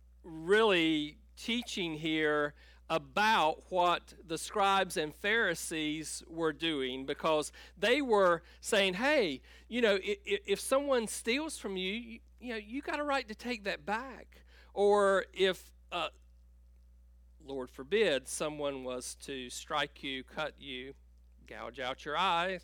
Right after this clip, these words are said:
eye for an eye, a tooth for a tooth, they would teach. But they were perverting the law. The law did not mean that you actually do this. What they were doing was, or what the law was for, was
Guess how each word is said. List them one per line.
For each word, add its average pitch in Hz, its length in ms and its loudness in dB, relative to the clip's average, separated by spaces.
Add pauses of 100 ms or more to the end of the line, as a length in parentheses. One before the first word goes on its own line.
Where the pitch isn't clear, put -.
eye 131 180 -4
for 160 180 -8
an 151 80 -4
eye, 139 260 -2
a 165 80 -8
tooth 165 260 -12
for 180 180 -10
a 175 60 -8
tooth, 180 400 -10 (540)
they 151 120 -4
would 139 220 -10
teach. - 640 -12 (520)
But 147 140 -6
they 226 160 2
were 214 180 2
perverting 202 760 2
the 196 100 0
law. 190 420 4
The 160 140 2
law 233 480 4
did 190 260 0
not 208 260 0
mean 202 600 0 (400)
that 180 300 0
you 196 260 -4
actually 196 560 0
do 247 240 -2
this. 160 320 -2
What 226 220 2
they 220 160 4
were 185 200 2
doing 185 600 -2
was, 165 480 -2 (760)
or 160 140 -6
what 185 200 2
the 180 120 0
law 226 320 2
was 165 300 0
for, 160 580 0
was 147 800 -2